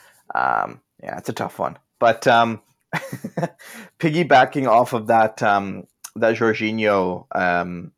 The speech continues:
analysis there, Rick, you did mention a little bit that, uh, Enzo Fernandez, uh, massive, massive signing, um,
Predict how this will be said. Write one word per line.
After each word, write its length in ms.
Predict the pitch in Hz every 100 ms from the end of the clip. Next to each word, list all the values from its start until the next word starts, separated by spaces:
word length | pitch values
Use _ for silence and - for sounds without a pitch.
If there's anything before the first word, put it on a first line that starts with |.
| _
analysis 480 | 110 104 95 101 107
there, 200 | - 98
Rick, 280 | 98 101 -
you 80 | 104
did 220 | 104 107
mention 480 | 98 98 - 101 95 - - -
a 100 | 107
little 220 | 104 104
bit 320 | 107 101 98 -
that, 320 | 98 - -
uh, 220 | 95 95 -
Enzo 600 | 117 147 147 147 139 131 -
Fernandez, 1160 | - 123 113 113 131 135 101 90 85 - - - _ _ _ _ _ -
uh, 280 | 104 92 92 _ _ -
massive, 680 | 165 196 226 202 - 123
massive 440 | 117 113 123 - 110
signing, 540 | - 107 110 104 98 - -
um, 580 | 101 98 95 95 92